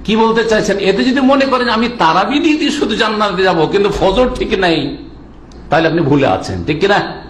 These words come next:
হ্যাঁ, আপনার ফজর সহ যদি তারাবি থাকে তাহলে কাজে আসবে, কিন্তু ফজর নেই মাঝে মাঝে, আর তারাবি একটিও তারাবি ছাড়েনি।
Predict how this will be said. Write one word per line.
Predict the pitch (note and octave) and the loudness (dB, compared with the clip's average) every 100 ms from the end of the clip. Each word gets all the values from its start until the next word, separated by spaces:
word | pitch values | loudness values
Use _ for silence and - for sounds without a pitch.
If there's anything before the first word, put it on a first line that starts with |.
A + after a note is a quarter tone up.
| - - - - - - - - - - | -20 -20 -20 -20 -20 -18 -18 -18 -18 -4
হ্যাঁ, | A2 F#2 E2+ D#2+ - - - - | -2 0 0 -4 -8 -12 -14 -4
আপনার | A#2+ C#3+ E3+ E3+ - | -2 2 2 2 0
ফজর | B2+ C#3 E3 G3 | 0 2 2 2
সহ | - C3 A#2 G#3 - | 0 0 2 2 2
যদি | D4+ - - | 0 0 0
তারাবি | G#3+ G#3+ G#3 | 0 -2 -4
থাকে | F3+ F3 | -4 -4
তাহলে | - F#3 G3 | -2 -2 0
কাজে | C#3 A#2 F#2 | -2 -2 -2
আসবে, | F2+ - E2 - - - | -6 -8 -12 -16 -18 -4
কিন্তু | - G2 - D3 | 0 0 0 2
ফজর | G3+ G#3 C4 C4+ C#4 | 2 4 4 4 2
নেই | C#4+ C#4 A#3+ G#3+ G#3 G#3+ - - D3 | 2 2 -2 -4 -6 -10 -16 -8 -2
মাঝে | G3+ G3+ G3+ | 0 0 2
মাঝে, | F#3+ E3+ D#3 F3+ | 2 2 0 0
আর | F3 D#3+ - | -2 -2 0
তারাবি | G3 G#3+ A3 A#3+ B3 G3+ A3+ C#4 C#4+ C#4+ | 2 4 2 0 -2 0 0 2 2 2
একটিও | C#4+ - C#4 | 0 -2 -4
তারাবি | B3 G3+ F#3+ E3+ | 0 0 0 0
ছাড়েনি। | C#3+ C#3 - | -2 -4 -8